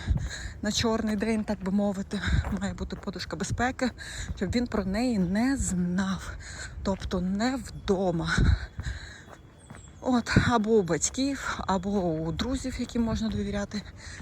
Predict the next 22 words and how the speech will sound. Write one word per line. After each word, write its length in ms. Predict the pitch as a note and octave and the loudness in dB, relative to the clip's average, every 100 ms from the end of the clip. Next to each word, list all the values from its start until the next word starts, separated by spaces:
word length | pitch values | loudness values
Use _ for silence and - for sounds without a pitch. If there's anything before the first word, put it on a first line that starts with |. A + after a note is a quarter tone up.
| - | -12
щоб 140 | - F3 | -10 -6
завжди 320 | G3+ A3 - | -2 -2 -4
були 340 | D#3 E3+ F#3 | -6 -4 -2
ваші 440 | G3+ F#3+ G#3 - G#3 | 0 -2 -2 -2 -2
гроші, 720 | F3 F#3 F3+ G3+ - - D#3+ - | -2 -4 -2 -2 -4 -6 -6 -6
якщо 400 | E3+ - G3 G3 | -6 -4 -4 -2
ви 120 | F3 | -2
вдруг, 460 | - - F#3+ F3+ - - - - - - - | -4 -4 -4 -6 -10 -12 -12 -10 -10 -10 -8
е, 40 | F3 F3 F3+ - | -6 -4 -6 -6
тікаєте, 680 | F#3 - A3 C4+ C4 - A3+ G#3 - | -8 -4 0 0 -2 -4 -4 -4 -6
щоб 120 | - E3+ - | -10 -8 -8
був 260 | F3+ - - - | -10 -10 -12 -8
бюджет 300 | F#3+ - D#3+ - | -8 -8 -10 -10
на 80 | D#2 | -8
це. 200 | - - - - - - - - - - - - - - - - | -8 -6 -4 -4 -4 -10 -14 -14 -10 -10 -12 -14 -16 -16 -14 -4
От, 320 | A3 G3+ - - | -2 -2 4 8
по 100 | - | 8
можливості, 600 | A#3 A3+ A3 B3+ G#3+ - | 8 6 6 4 4 2
звісно, 380 | G#3+ G#3 G3+ F#3+ | 2 2 2 0
не 160 | F#3+ F#3 | 2 2
заводити 540 | E3+ E3+ F3 F#3 - | 0 -2 -2 -2 -4
дітей, 440 | D#3 - G3+ A#3+ | -8 -4 -2 -2